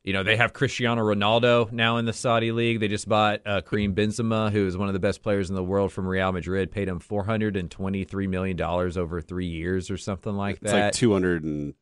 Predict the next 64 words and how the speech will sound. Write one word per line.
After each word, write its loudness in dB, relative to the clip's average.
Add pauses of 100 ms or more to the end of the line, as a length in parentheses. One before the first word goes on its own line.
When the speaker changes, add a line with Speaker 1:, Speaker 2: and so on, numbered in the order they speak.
(160)
Speaker 2:
seventy-one 2
million 0
dollars -2
next -4
year, -4
which -6
is -10
like -6
an -8
N -4
F -6
L -6
cap. 2
Speaker 1:
Yeah, 6 (240)
Speaker 2:
Like, 0
Speaker 1:
right. 4
Speaker 2:
the 4
entire 4
cap 0
for 0
one 0
N -2
F -10
L -6
team. -12
Speaker 1:
N'Golo 4
Kante, 4
who's 0
one -2
of 0
the 2
best 0
players 0
for -4
Chelsea, 0
just -6
signed 0
a 2
hundred 0
million 0
dollars 2
to -4
go 2
over 2
there. 2
So 0
it 2
did 4
feel 2
like, 2
if -4
you 2
take 0
a -6
step -2
back 2
and -2
you -2
look 0
at -6
the -4
Live 2
Golf 0
thing, -4